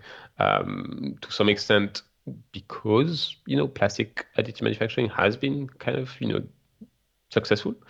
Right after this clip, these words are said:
There is still, you know, a lot of development, a lot of things to do, but this is one of those, um, process which is definitely an, an industry that is definitely maturing, um, quite nicely. Um,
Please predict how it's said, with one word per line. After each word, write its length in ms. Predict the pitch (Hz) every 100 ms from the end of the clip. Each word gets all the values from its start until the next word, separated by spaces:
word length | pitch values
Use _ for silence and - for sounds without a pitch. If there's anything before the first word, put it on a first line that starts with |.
| - -
There 100 | -
is 140 | 104 -
still, 140 | 110
you 120 | 104
know, 80 | 90
a 80 | 87
lot 100 | 92
of 80 | 98
development, 540 | - 87 - 98 95
a 40 | 90
lot 60 |
of 100 | 87
things 220 | - 85 -
to 100 | -
do, 140 | 160
but 380 | 160 - - - - _ -
this 180 | 101 101
is 120 | 92
one 160 | 95
of 120 | 101 98
those, 260 | 92 87 - - - -
um, 600 | 87 85 80 50 50 -
process 320 | - - -
which 160 | - -
is 80 | 85
definitely 680 | 87 90 85 - 82 80 - - - _ _ - -
an, 140 | 107 -
an 180 | 95 95
industry 400 | 107 101 - 82
that 140 | 90
is 140 | 87
definitely 460 | 80 78 85 82 82
maturing, 560 | 87 - 98 76 - - - _ -
um, 300 | 50 - -
quite 260 | - 85 -
nicely. 400 | - - - - _ - - - _
Um, 380 | 92 85 82